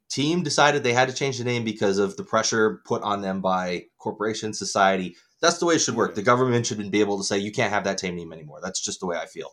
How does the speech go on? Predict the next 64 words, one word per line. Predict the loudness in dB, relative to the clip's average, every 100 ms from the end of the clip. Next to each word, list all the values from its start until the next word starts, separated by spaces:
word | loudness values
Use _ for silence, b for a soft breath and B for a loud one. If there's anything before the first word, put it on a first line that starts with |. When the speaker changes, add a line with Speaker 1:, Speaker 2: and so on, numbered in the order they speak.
| _ _
Speaker 2:
I | -4
mean, | -2 -2
you | -2
mentioned | -2 -2
corporations. | -6 -4 -4 -4 -6 -12
For | -10
me, | -8
I'm | -8 -10
just | -12
like, | -10
"Oh, | -8 -6
fuck | -6 -6
that." | -2 4
Speaker 1:
Well, | 8 8 6
Speaker 2:
But |
yeah, | 0
I | -8
get | -10
it. | 0
Speaker 1:
yeah, | 4 6
we, | 4 2
we | 2 6
know | 6
we | 6
hate | 2
Speaker 2:
Yeah. | 4
Speaker 1:
corporations, | 4 6 4 4 4
Speaker 2:
Nuance. | 2 0
Speaker 1:
but | 2 4
if | 4
a | 2
corporation | 2 2 0 -2 -4
says, | -2 0 0
like, | 0
"I'm | 0 2
not | 0
gonna | -2
put | -2
my | -2
ad | 0 -2 0
dollars | 0 0 -4 -6
into | -8 -8
you | -8
if | -8 -8
you | -8
use | -6
that | -8 -8
name," | -10 0
Speaker 2:
Yeah, | 4 4
Speaker 1:
fine. | 0
Speaker 2:
they, | -6
they | -4 -6
need | -6
the | -6
money. | -8 -8 -12 0
Speaker 1:
But | 2 2
the, | 0 -8 -10 _
the | -2 -2
thing | 2 2
for | 4 2
me | 4 4
is | 2
just | -2 0
like | 2 2